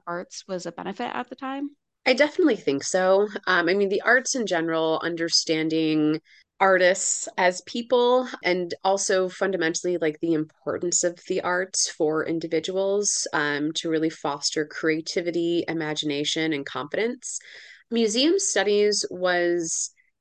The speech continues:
Speaker 2: different in terms, I think, more of, like, the studies on the administrative side was actually very helpful, um, because museum studies had a whole nonprofit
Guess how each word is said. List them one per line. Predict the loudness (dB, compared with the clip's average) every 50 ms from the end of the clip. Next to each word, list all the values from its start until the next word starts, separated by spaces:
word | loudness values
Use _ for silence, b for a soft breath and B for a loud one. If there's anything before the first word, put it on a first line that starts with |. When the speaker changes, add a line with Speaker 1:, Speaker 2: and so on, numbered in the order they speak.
| _ _ -12 2
Speaker 2:
different | 4 4 4 4 2 0 2 2 4 2 2 2 0 0 -2 -2
in | -2 -2 -2
terms, | -2 0 0 0 2 2 0 0 -2 -4 -6 _
I | 0 0 0
think, | 2 0 0 0 0 -2 -4 -4
more | -4 0 2 4 6 6 6 6
of, | 4 4
like, | 2 2 2 0 -2 -6
the | -6 -6 -4 -2 0 0 2 2 2 2 2 2 2 0 -2
studies | 0 2 2 2 4 2 0 0 2 0 0 0 0 0
on | -2 0 0
the | 2 2
administrative | 0 0 0 0 0 0 0 0 -2 -2 0 -2 -2 -4 -4 -4 -4
side | -4 -4 -4 -4 -4 -4 -4 -4 -4
was | -2 -2 -2
actually | -4 -4 -4 -4 -2 -2 -2
very | -2 -2 -2 -2
helpful, | 0 0 -2 -2 0 4 6 6 6 6 4 0 B B B B B B _
um, | 0 0 2 2 2 0 -2
because | -4 -2 -2 -2 -2 0
museum | 0 0 0 2 2 2 4 4
studies | 2 2 2 2 2 2 0 0
had | -2 -2
a | -2 -2 0
whole | 2 2 2 2
nonprofit | 0 0 0 0 0 0 -2 -2 -6 -6 -6 -4 -4 -4 -4 -2 -2 -2